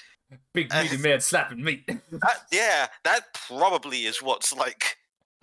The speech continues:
Speaker 2: making them go even more insane.
Speaker 1: So, in the weeks prepping up to the, to the Olympic Games in Atlanta, he improved his lifts,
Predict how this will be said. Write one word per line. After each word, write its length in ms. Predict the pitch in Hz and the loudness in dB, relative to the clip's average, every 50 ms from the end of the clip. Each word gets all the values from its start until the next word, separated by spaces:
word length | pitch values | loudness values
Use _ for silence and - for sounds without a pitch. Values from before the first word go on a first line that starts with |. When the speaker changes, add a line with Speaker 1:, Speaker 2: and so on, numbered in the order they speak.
| - - - _ | -10 -10 -8 _
Speaker 2:
making 280 | - 156 147 - 156 135 | -4 -4 -2 -2 -6 -6
them 140 | 131 131 120 | -6 -4 0
go 180 | 147 139 131 | 0 2 2
even 300 | 143 170 160 - 135 117 | 2 0 0 -2 -4 -4
more 300 | 113 117 147 165 147 117 | 0 0 2 2 2 2
insane. 560 | 104 95 95 - - - 101 92 90 95 95 - - - _ | -2 -4 -2 -2 0 0 0 -2 -4 -6 -10 -12 -16 -16 _
Speaker 1:
So, 420 | _ - - 208 175 123 110 - - - | _ -4 0 2 2 2 0 -2 -6 -4
in 200 | - 247 262 302 | -4 -4 -2 -4
the 80 | 320 302 | -6 -8
weeks 640 | 254 220 240 247 220 - - - - - - - _ _ _ _ - - | -8 -6 -6 -6 -6 -8 -10 -10 -10 -10 -10 -12 _ _ _ _ -6 -4
prepping 340 | 185 165 - 165 147 143 139 - | -4 -4 -4 -8 -10 -10 -8 -6
up 280 | 156 135 - - - | -4 -4 -6 -6 -10
to 120 | - 131 113 | -12 -12 -6
the, 320 | 113 113 110 110 107 101 - - | -4 -4 -4 -4 -6 -8 -12 -14
to 80 | 113 | -14
the 160 | 107 107 107 | -12 -10 -10
Olympic 340 | 104 104 101 - _ 123 - | -10 -12 -14 -16 _ -20 -14
Games 300 | - 110 101 98 101 - | -12 -12 -12 -12 -14 -16
in 80 | 107 101 | -16 -16
Atlanta, 640 | 98 - - 104 95 95 95 - - 98 92 92 - - - - _ | -16 -16 -14 -14 -14 -14 -16 -16 -14 -14 -14 -14 -16 -18 -20 -16 _
he 60 | - 160 | -6 -6
improved 600 | 175 165 147 - - 208 233 254 269 262 - - | -6 -6 -10 -6 0 0 0 2 0 -4 -8 -10
his 260 | - 202 185 151 - | -10 -8 -8 -8 -8
lifts, 560 | 131 160 185 180 - - - - - - - | -6 -6 -6 -6 -8 -8 -8 -8 -8 -8 -12